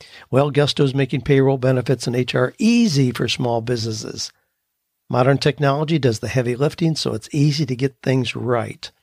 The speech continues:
Now, this is why Gusto is better than the other guys. I mean, P C Magazine and Fit Small Business have called Gusto the best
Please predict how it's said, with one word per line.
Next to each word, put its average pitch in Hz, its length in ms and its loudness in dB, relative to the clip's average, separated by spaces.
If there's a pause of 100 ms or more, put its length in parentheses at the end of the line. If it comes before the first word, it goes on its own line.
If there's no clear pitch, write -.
(600)
Now, 107 60 -6
this 139 200 0
is 214 140 0
why 214 160 2
Gusto 170 560 -2
is 120 100 -4
better 135 300 2
than 147 160 0
the 147 140 4
other 165 180 0
guys. 107 560 -10 (640)
I 135 60 -10
mean, 117 160 -10
P 160 180 4
C 160 240 2
Magazine 147 540 2
and 135 180 2
Fit - 240 -2
Small 135 400 0
Business 127 600 0
have - 200 -4
called 123 320 0
Gusto 139 400 0
the 127 100 -2
best 170 420 0